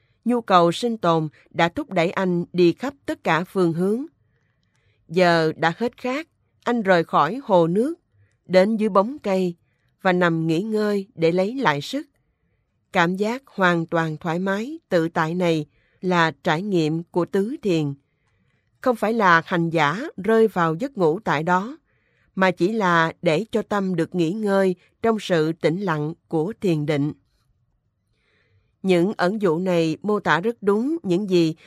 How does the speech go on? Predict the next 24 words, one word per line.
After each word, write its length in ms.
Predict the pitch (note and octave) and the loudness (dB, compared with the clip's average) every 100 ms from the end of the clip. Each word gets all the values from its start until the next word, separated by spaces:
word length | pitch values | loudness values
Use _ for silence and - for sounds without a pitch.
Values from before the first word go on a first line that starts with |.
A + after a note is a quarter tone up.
| - | -10
mà 140 | F3 F3 | -2 -2
chúng 240 | G3 B3 | -2 -4
ta 280 | C4 G#3 G3 | -4 -4 -4
thường 360 | - F3 D#3+ | -2 0 0
trải 200 | D3 D#3+ | -2 -4
qua 280 | F#3 G3+ F#3 | -4 -4 -6
trong 200 | F#3 F#3 | -4 -6
cuộc 200 | F3 D3+ | -4 -6
sống 340 | - G3 A#3 E4 - _ _ _ - | -6 -8 -8 -12 -16 _ _ _ -2
mà 180 | F#3 | -2
không 220 | F3 A#3 G3 | 0 -4 -4
hề 340 | F#3+ E3 D#3+ | -2 -2 -2
ý 180 | - G3+ | -2 -2
thức 220 | A3+ E4 | -2 -10
được. 240 | F3 E3 D3 _ _ _ _ _ _ _ | -2 -2 -2 _ _ _ _ _ _ _
Giống 260 | F3 G3 A#3+ | -2 -2 0
như 320 | A3 G3 F#3 F3 | 2 2 2 -2
thân 340 | G3+ G3 G3 F#3+ | -4 -4 -4 -8
không 200 | - G#3+ | -6 -4
thể 200 | F#3 E3 | -2 -2
sống 380 | F3 A3 A3 D#4 | -2 -6 -8 -2
mà 120 | A#3 | -2
thiếu 240 | - G#3 B3 | -2 -4 -4
nước, 300 | C4 D4+ | -4 -4